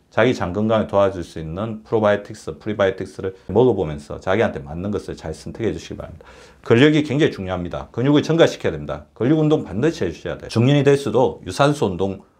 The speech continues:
못지않게 근력 운동의 비율. 그래서 저는 뭐 시간 날 때마다 스쿼트,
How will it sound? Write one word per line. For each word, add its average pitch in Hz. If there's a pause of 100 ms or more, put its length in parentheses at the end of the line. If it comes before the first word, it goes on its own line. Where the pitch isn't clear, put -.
못지않게 104
근력 107
운동의 110
비율. 76 (380)
그래서 151
저는 156
뭐 110
시간 160
날 107
때마다 107
스쿼트, -